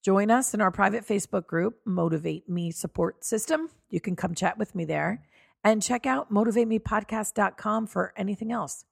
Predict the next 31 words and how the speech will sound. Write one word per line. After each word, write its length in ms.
I'm 120
going 200
to 80
leave 180
you 120
with 160
some 140
truth 260
talk 300
from 200
me 180
to 140
you. 120
No 520
experiences 1200
are 140
wasted 420
experiences. 1000
They 100
are 220
all 280
meant 240
for 180
us. 300
We 180
are 100
meant 340
to 140
take 260
away 220
knowledge, 680